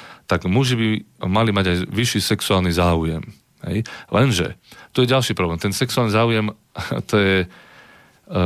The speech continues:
veľmi zložitá premenná a tá, ten môže byť venovaný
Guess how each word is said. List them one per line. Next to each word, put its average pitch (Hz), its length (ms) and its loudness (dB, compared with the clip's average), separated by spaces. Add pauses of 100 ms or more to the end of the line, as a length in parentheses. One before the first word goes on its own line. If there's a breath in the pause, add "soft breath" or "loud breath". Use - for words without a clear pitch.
(340)
veľmi 113 540 0
zložitá 110 440 2
premenná 90 680 0 (520)
a 92 140 -2
tá, 104 320 0
ten 120 220 0
môže 113 240 0
byť 104 120 -2
venovaný 101 680 0